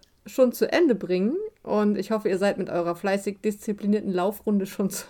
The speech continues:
<laughs> am Ende. <laughs> Also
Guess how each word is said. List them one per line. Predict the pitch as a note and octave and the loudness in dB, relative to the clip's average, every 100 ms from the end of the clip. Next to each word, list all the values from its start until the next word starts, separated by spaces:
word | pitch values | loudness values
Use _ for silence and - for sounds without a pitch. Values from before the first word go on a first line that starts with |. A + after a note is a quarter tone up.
| G#3+ | -6
<laughs> | E3 | -4
am | - F#3+ | -2 -2
Ende. | - G3 G3+ D#4+ F4+ - | 2 4 4 4 0 -4
<laughs> | G#3+ G#3 G#4+ F#4+ F#4 E4+ C4+ - - A#3 D#4 D4+ G3+ - | -6 -4 -2 0 0 -2 -6 -8 -14 -6 -2 -2 -2 2
Also | A3 G#3+ G3+ | 2 4 2